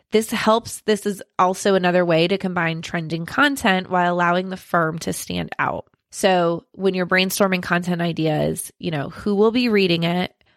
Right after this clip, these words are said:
What problem am I trying to solve? What makes our firm or point of view unique?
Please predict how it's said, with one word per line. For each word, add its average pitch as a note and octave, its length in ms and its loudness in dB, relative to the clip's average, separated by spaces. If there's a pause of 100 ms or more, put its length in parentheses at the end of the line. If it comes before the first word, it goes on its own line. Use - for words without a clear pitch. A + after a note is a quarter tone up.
(120)
What F3+ 260 2
problem G3+ 460 2
am F3 100 2
I D#3+ 140 2
trying D3 340 -4
to D3+ 80 -4
solve? E3 540 -2
What F#3 320 0
makes G3+ 340 -2
our F3+ 240 4
firm E3+ 560 0
or F3 180 0
point F3 260 -6
of E3+ 100 -6
view F3 180 -2
unique? F#3 640 -4